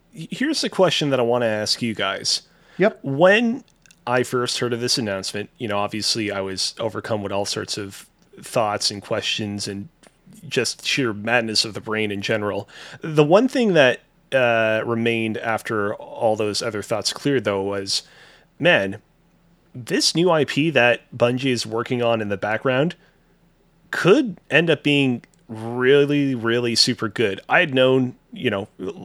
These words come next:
Speaker 1: as we all have for a while now, that Bungie had been working on a new I P in the
Speaker 2: Mm-hmm.
Speaker 1: background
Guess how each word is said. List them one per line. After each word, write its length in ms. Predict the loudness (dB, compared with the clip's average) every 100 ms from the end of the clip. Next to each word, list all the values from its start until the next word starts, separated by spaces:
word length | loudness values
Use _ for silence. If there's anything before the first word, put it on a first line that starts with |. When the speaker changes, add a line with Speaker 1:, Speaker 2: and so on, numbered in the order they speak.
| -12
Speaker 1:
as 360 | -8 -4 -4 -2
we 80 | 0
all 160 | 0
have 220 | 0 -4 -4
for 140 | -2
a 60 | 0
while 280 | 2 2
now, 240 | 0 -2 -2
that 200 | -6 -12 -18 -20 _
Bungie 320 | -4 -2 0 0
had 100 | 0
been 140 | -4
working 320 | -4 -6 -4
on 120 | -2 -2
a 80 |
new 200 | -2 -2
I 100 | -2
P 160 | -4 -6
in 80 | -4
the 60 |
Speaker 2:
Mm-hmm. 60 | -4
Speaker 1:
background 640 | -4 -4 -4 -4 -6 -8